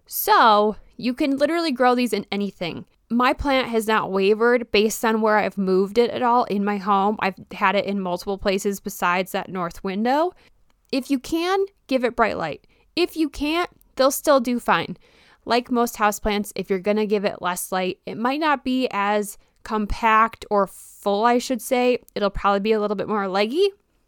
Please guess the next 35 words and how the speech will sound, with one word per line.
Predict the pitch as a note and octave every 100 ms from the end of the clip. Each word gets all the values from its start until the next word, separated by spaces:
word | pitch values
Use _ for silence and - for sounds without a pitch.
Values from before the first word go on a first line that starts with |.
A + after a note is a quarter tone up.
| _ -
But | C4 -
in | B3+ A#3
nature, | G#3+ G#3+ - C4+
actually, | C4 B3+ - - C4
Norfolk | A3 G#3+ A#3 G#3
pines | - A3 G#3 A3 G3 -
kind | - G#3 A3
of | G#3+
have | - G#3+ G3 -
a | G3+
weird | F#3+ G#3 F#3+
separation | - G3+ G3+ F#3+ G3 - G#3+
between | F#3+ - - G3+ G3 G3 G3 G3 _ _ _
their | G3+ G3
branch | F3+ F3+ F#3 G3+ - -
layers, | B3+ C#4 D#4 E4 - D4
so | - A3+ G#3 G3+ F#3+ G3 - _ _
it's | - G#3
not | B3 A#3+
uncommon | C4 C4 A3+ F3 E3+ F3
to | F3
see | -
them | D#3+ D3+ D#3+ F3+
<laughs> |
that | E3+ -
way | C4 G3+
too. | - A#3+ F#3 B2+ - - - - _ _
So | - B3+ G#3+ G3+ G3+ - _
whatever | A#3 C#4+ F4
you | F4
can | D#4+ C#4
bri-, | B3 A#3+ -
provide | - B3+ G#3+ G3 G3
for | G#3+ G#3+
them | G3+ G3+